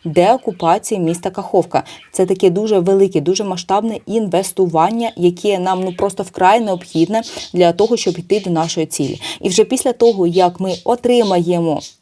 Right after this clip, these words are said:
все, що нам потрібно, йде вже карта смерть. Карта смерть — це карта трансформації, це карта змін, це карта закінчення одного циклу і початок зовсім іншого. Це переломний момент,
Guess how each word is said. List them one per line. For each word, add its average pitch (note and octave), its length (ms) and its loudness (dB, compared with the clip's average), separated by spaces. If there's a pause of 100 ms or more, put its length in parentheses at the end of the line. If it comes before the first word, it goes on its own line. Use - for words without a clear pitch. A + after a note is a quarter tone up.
(340)
все, F#3 300 2
що F3 160 -4
нам D#3+ 280 0
потрібно, F#3 580 -2 (260)
йде F3+ 260 2
вже C4+ 140 -6
карта E3 320 -2
смерть. E3 440 -2 (200)
Карта F3 320 0
смерть — G3 400 0
це E3 180 -2
карта F#3+ 480 0 (180)
трансформації, F#3 840 0 (340)
це F3 180 2
карта F#3+ 380 2
змін, F3+ 520 0 (440)
це F3 140 -2
карта F#3+ 420 2
закінчення F3+ 760 -2
одного F#3 380 -2
циклу F#3 480 -2
і F3 280 0
початок F3+ 560 0
зовсім E3+ 440 -2
іншого. E3 540 -4 (420)
Це F#3 180 2
переломний G3 580 2
момент, F#3 520 0